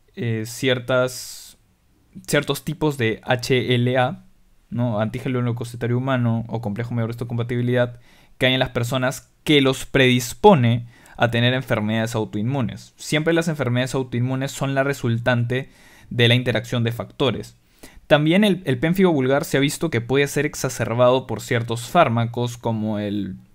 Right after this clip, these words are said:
fenobarbital, el captopril, etcétera. Entonces, esta autoinmunidad va a resultar en la producción de anticuerpos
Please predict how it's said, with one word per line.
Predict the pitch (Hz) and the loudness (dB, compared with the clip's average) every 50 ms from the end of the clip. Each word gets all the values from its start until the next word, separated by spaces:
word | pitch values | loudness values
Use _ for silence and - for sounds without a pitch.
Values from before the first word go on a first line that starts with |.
| - - - | -20 -20 -10
fenobarbital, | - 123 120 120 113 113 110 107 110 107 98 - 131 135 135 131 131 131 127 127 127 123 123 123 123 - _ _ _ _ _ _ _ - | -4 -2 0 2 2 2 0 -2 -4 -4 0 4 6 8 8 8 8 8 6 6 4 2 0 -6 -12 -18 _ _ _ _ _ _ _ -10
el | - 113 113 113 113 110 107 104 - | -6 -4 -2 -2 -2 -2 -4 -6 -4
captopril, | - 117 110 - - - 107 95 - - 131 135 139 135 131 127 127 123 123 123 120 120 120 120 - _ _ - _ _ _ _ - | -4 -4 -4 -4 -6 -8 -8 -6 -4 -2 0 2 2 2 2 2 2 0 0 0 0 -2 -4 -6 -12 _ _ -20 _ _ _ _ -12
etcétera. | - 104 - - 131 110 - 113 - - - - - _ _ _ _ _ _ _ _ _ _ _ _ _ _ _ _ _ _ _ _ _ _ _ _ _ _ _ _ _ _ _ _ _ | -12 -10 -6 -2 -2 -2 -2 -4 -10 -14 -16 -18 -20 _ _ _ _ _ _ _ _ _ _ _ _ _ _ _ _ _ _ _ _ _ _ _ _ _ _ _ _ _ _ _ _ _
Entonces, | - 143 147 - 170 165 165 165 - - 180 180 190 185 - - - _ _ _ _ _ _ _ _ _ _ _ _ _ _ _ _ _ _ _ _ _ _ _ _ _ - | -4 -4 -2 0 0 0 0 -2 -2 -2 0 0 0 -2 -4 -10 -16 _ _ _ _ _ _ _ _ _ _ _ _ _ _ _ _ _ _ _ _ _ _ _ _ _ -4
esta | 196 196 190 269 | -2 0 0 0
autoinmunidad | 262 254 240 226 202 180 151 131 123 123 131 147 139 - 147 | 0 0 2 4 4 4 4 4 4 4 4 2 2 2 2
va | 147 151 | 2 2
a | |
resultar | 165 185 180 185 - 131 120 117 117 127 147 - - - | 2 2 0 0 0 0 0 2 4 4 2 2 2 -2
en | 147 135 127 | -2 0 2
la | 120 120 120 | 2 0 0
producción | 120 127 123 120 120 120 117 - - - 185 190 196 190 | 0 0 0 2 2 0 -2 -4 -4 -2 0 2 2 2
de | 185 | 2
anticuerpos | 180 170 180 131 120 120 - 147 151 160 156 156 - - 156 160 185 185 - - | 0 -2 -2 -4 -8 -6 -2 0 2 2 2 0 -2 -6 -6 -6 -6 -8 -12 -20